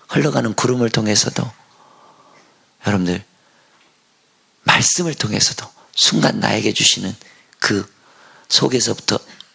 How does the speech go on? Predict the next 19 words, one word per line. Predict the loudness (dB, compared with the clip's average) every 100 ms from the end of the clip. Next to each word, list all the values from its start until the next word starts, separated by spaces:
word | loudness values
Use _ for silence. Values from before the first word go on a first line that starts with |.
| _ _ _ _ _ _ _ -2
오는 | 0 2
성령의 | 2 0 0 0 2 2
영감을 | 2 2 0 0
통해서도, | -2 0 -2 -2 -12 -18 _ _ -16
"아, | -8 -6 -2
이거는 | 2 2 2 -4 -10 -10 -6 -6 -6
안 | -6 -2
되지. | -2 0 0 0 -6 _ _ _ _ _ -2
너 | 0
이렇게 | 0 0 0
해봐라." | 0 0 0 -2 -10 _ _ _
라고 | -2 0 2 2
주시는 | 4 2 2
성령님의 | 0 0 0 2 2 2
음성이 | 4 4 2 0
반드시 | 0 0 2 2
여러분들 | 2 2 2
들릴 | 2 0 2
것입니다. | 2 2 0 -4 -4